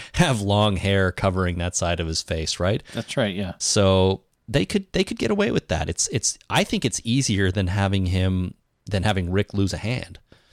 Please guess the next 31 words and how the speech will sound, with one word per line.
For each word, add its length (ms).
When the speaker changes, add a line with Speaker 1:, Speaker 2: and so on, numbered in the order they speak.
Speaker 1:
You 120
Speaker 2:
Oh, 80
Speaker 1:
know? 40
Speaker 2:
yeah, 260
absolutely. 440
Yeah, 80
it 60
Speaker 1:
Because, 220
Speaker 2:
would 200
be 60
Speaker 1:
uh, 60
Speaker 2:
easier. 260
Speaker 1:
because 320
the 80
hands 380
are 320
so 420
essential. 560
Your 220
eye, 420
I 60
guess, 180
is 160
essential, 460
but 180
he 80
still 180
has 120
another 220
one. 260
So, 280